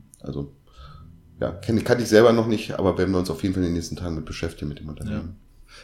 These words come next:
Speaker 2: Ich meine, da ist ja dann die Reichweitenangst mal wirklich besiegt. Da reicht ja dann irgendwann neunhundert Kilometer sollten dann ja wohl.
Speaker 1: Jetzt komme ich nicht wieder mit diesem, mit dieser <laughs> Reichweitenangst. Weißt du,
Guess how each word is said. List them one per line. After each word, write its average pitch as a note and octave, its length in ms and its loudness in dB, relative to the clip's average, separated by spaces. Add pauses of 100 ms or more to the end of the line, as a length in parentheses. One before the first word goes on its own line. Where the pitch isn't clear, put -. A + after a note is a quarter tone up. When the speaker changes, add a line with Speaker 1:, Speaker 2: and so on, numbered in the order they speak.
Speaker 2:
Ich - 60 -2
meine, A#2 140 6
da F#2+ 120 4
ist A2 140 2
ja B2+ 60 0
dann G2+ 200 2
die G#2 100 -2
Reichweitenangst G2+ 760 -2
mal F#2 100 -6
wirklich - 240 -16
besiegt. F#2+ 340 -8
Da F2+ 60 -12
reicht F2 220 -10
ja F#2 80 -6
dann E2+ 100 -8
irgendwann F#2 280 -8
neunhundert F#2+ 340 -4
Kilometer F#2+ 400 -4
sollten F2+ 280 -8
dann E2+ 120 -10
ja E2+ 140 -12
wohl. F2 140 -12 (800)
Speaker 1:
Jetzt - 140 -8
komme F#2+ 160 -2
ich F#2 60 0
nicht - 80 -8
wieder F#2 120 2
mit F2 140 0
diesem, E2+ 140 -2
mit - 100 2
dieser F#2+ 580 2
<laughs> - 0 -
Reichweitenangst. E2 680 0 (340)
Weißt G2+ 140 -2
du, G2 40 -6